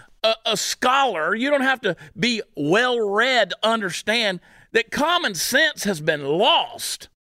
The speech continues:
in the culture of today. You give me that, you give me to that frail old man. You give me that hundred-year-old veteran in that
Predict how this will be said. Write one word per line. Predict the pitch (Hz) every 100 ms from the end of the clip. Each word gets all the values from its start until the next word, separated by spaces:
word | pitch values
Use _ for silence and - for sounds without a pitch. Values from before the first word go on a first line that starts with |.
| _ _ _ _ _
in | 214
the | 185
culture | - 202 170 - 151
of | 127
today. | 135 131 110 87 - - 180
You | 269 359
give | 330 302
me | 269
that, | 220 208 190 - -
you | 220 339
give | 311 285 247
me | 214 202 196 180 -
to | 143
that | 180 190 -
frail | - - 233 240 254 254 233
old | 208 214 208
man. | 190 160 110 85 - _ _ _
You | 226 285
give | 294
me | 254
that | 208 143
hundred-year-old | 117 220 339 330 262 233 226 214 190
veteran | 180 165 135 101
in | 113 208
that | 214 226